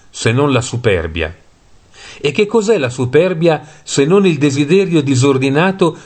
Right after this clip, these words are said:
di una perversa eccellenza? E la grandezza perversa si ha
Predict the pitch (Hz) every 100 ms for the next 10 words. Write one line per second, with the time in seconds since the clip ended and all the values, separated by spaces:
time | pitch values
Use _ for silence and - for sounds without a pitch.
0 | _ 135 143 123 131 123 165 139 143 123
1 | - 107 101 87 85 - - - _ _
2 | _ _ _ _ - - - 107 101 110
3 | 139 139 180 185 151 127 143 139 160 131
4 | - 101 98 127 135 143 170